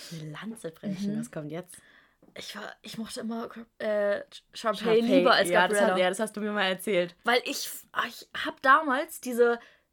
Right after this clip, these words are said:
Speaker 2: Pick-Me-Girls gehasst.
Speaker 1: Mhm.
Speaker 2: So, und Gabriella war ein Pick-Me-Girl.
Speaker 1: <laughs>
Speaker 2: Sie war ein
Speaker 1: Findest
Speaker 2: Pick-Me-Girl,
Speaker 1: du?
Speaker 2: ja, safe.
Speaker 1: Aber
Speaker 2: So.
Speaker 1: Taylor ist halt auch eine richtig süße Maus.
Speaker 2: Die ist auch süß, aber die wäre mir, glaub ich, auch zu anstrengend.
Speaker 1: Nee, ich glaub, Taylor würde ich heiraten.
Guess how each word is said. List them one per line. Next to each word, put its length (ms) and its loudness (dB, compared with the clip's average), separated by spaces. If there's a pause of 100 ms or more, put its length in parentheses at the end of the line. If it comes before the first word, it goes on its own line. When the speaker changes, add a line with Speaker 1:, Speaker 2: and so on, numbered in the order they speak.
(120)
Speaker 2:
Pick-Me-Girls 640 6
gehasst. 540 6
Speaker 1:
Mhm. 280 -4
Speaker 2:
So, 120 6
und 100 0
Gabriella 420 2
war 100 2
ein 120 -4
Pick-Me-Girl. 760 12
Speaker 1:
<laughs> 60 10
Speaker 2:
Sie 360 8
war 320 12
ein 400 10
Speaker 1:
Findest 0 -
Speaker 2:
Pick-Me-Girl, 480 6 (100)
Speaker 1:
du? 60 8
Speaker 2:
ja, 80 6 (240)
safe. 960 0 (400)
Speaker 1:
Aber 160 0
Speaker 2:
So. 100 6
Speaker 1:
Taylor 220 8
ist 100 2
halt 120 0
auch 100 2
eine 120 -4
richtig 300 -12
süße 240 -10
Maus. 320 -6
Speaker 2:
Die 80 -8
ist 180 -10
auch 200 -4
süß, 160 -10
aber 140 -4
die 260 -10
wäre 100 0
mir, 80 -6
glaub 160 0
ich, 140 -10
auch 100 -10
zu 200 -18
anstrengend. 840 -20 (140)
Speaker 1:
Nee, 220 -10
ich 100 -10
glaub, 160 -4
Taylor 260 -4
würde 140 -8
ich 80 -18
heiraten. 440 -10